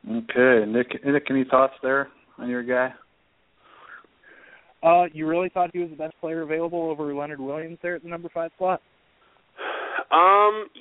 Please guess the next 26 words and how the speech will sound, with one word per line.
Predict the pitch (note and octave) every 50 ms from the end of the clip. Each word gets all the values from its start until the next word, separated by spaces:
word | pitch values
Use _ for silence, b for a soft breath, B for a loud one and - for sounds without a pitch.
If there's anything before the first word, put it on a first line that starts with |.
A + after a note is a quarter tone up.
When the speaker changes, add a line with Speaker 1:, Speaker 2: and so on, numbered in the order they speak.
| B2
Speaker 3:
yes, | C3 D3 D3+ B2+ F#2+ F2 - - - - - - - _ _ _ _ _ _ _ -
I | C3+
do, | C#3 D3+ E3+ A2+
and | A2 A2
I | B2 D3+
understand | F3+ F#3+ G3 F#3+ - - F3+ F3 F3+ F3+ F3+ E3+ D#3+ D3
that | D3+ C#3+ C#3 C#3 - - b b b b b b b
Leonard | C3+ C#3+ D3 D3+ D3
Williams | C#3+ D3 C#3+ D3+ D3+ C#3 C#3
is | C3+ A#2+
a | A#2
great | - C3 C3+ C3 - -
player, | - C#3 C3+ C#3 D3 D#3+ F3+ F3+ - _ _ b b b b b b b b -
and | A#2+ A#2 A#2 A#2+ B2
I | B2 C3 B2+ -
think | D3+ C3+ A#2
the | - B2
Jets | A2+ - C3+ C3+ C3 - - -
got | B2 A2 G#2
a | G2+ - - - - -
steal | - C#3 C#3 C#3+ D3 B2+
and | B2 A2+
a | G#2+
quarter | - - - C#3+ D3 D#3 E3 F#3 G#3 G3+ - - _ _ _ b b b b b b b
at | A2 - - - -
six, | - F#3+ A3+